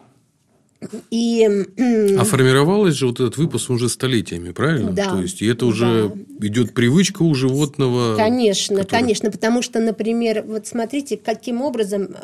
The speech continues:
Speaker 1: коми появилась в Арк-, коми появились в Арктике. Они же пришли достаточно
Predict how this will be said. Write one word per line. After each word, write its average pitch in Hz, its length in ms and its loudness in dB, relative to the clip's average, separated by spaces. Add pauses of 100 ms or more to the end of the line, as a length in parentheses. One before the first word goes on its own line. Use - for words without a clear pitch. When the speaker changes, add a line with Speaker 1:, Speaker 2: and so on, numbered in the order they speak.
(140)
Speaker 1:
коми 262 260 0
появилась 202 680 -2
в 196 80 -4
Арк-, 196 320 -2
коми 202 220 -2
появились 185 520 -4
в 208 60 -4
Арктике. - 580 -8 (760)
Они 233 380 0
же 226 160 -6
пришли 285 840 0
достаточно 240 1200 -4